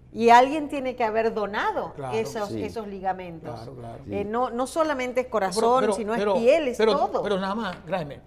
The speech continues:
Speaker 2: ¿cuántos accidentes automovilísticos en el, en el país hay? ¿Cuántas personas mueren y se pierden todos los órganos?
Speaker 3: Tú sabes que en,
Speaker 2: Todos.
Speaker 3: tú sabes que
Speaker 2: ¿Por
Speaker 3: en
Speaker 2: qué?
Speaker 3: otros países la estadística es la, la, el, el, los niveles de mortalidad tienen que ver con infartos,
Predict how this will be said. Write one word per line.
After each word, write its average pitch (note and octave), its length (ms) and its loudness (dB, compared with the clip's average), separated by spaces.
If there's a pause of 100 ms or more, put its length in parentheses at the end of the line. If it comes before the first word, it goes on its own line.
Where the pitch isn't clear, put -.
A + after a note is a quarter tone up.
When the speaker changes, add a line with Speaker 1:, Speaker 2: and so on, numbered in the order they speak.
(240)
Speaker 2:
¿cuántos C4 380 2
accidentes A3 540 -4
automovilísticos F#3 840 -2
en E3+ 100 -2
el, E3 160 -8
en E3+ 140 -4
el E3 100 -4
país F3 380 -4
hay? G3+ 340 4 (680)
¿Cuántas C#4 440 4
personas A#3+ 520 0
mueren G3+ 680 2
y F#3 60 -6
se G#3+ 120 2
pierden B3 320 2
todos B3+ 140 8
los B3 140 4
órganos? A#3+ 280 2
Speaker 3:
Tú C#3 120 0
sabes F3 200 6
que E3 80 6
en, F#3+ 60 10
Speaker 2:
Todos. F#3 320 2
Speaker 3:
tú D#3 140 0
sabes F#3 180 4
que F#3+ 80 0
Speaker 2:
¿Por - 80 8
Speaker 3:
en D3 80 2
Speaker 2:
qué? D3+ 120 0
Speaker 3:
otros - 200 8
países E3+ 420 6
la C#3+ 60 2
estadística D#3 580 2
es C#3+ 300 -2
la, C3 380 4
la, A2+ 520 4
el, G#2+ 400 -2
el, G2+ 240 -4
los G2 320 -6
niveles A2+ 280 2
de E3+ 80 6
mortalidad D3+ 560 -2
tienen C#3 260 -4
que D3+ 140 -2
ver C3+ 240 -2
con C#3+ 420 0 (220)
infartos, E3 720 2